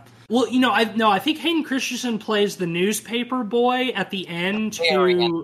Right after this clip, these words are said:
Speaker 2: the movie. Right,
Speaker 1: who he
Speaker 2: right.
Speaker 1: asks, who he asks for directions. Um,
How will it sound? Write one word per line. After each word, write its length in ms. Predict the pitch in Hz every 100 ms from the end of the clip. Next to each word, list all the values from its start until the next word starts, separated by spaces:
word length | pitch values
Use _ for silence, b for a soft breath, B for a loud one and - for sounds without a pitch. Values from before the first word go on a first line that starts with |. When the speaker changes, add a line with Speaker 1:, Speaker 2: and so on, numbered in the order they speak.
| -
Speaker 2:
the 60 |
movie. 120 | - - - -
Right, 160 | 220
Speaker 1:
who 120 | 220 190
he 180 | 208
Speaker 2:
right. 20 | 180
Speaker 1:
asks, 500 | 185 180 - - -
who 160 | 202
he 180 | 185 185
asks 320 | 175 180 -
for 140 | - 185
directions. 1080 | 160 151 160 - - 214 226 233 226 - B B _ _ _ _
Um, 640 | 180 170 165 151 143 139